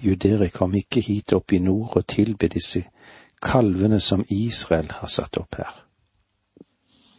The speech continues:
Og så har vi vers seksten, da.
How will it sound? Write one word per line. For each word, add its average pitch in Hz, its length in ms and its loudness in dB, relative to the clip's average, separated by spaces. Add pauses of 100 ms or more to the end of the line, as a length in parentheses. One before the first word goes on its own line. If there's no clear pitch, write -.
(720)
Og - 140 -6
så - 120 0
har 104 180 4
vi 104 160 4 (100)
vers 90 300 0
seksten, 90 640 0
da. 95 140 -8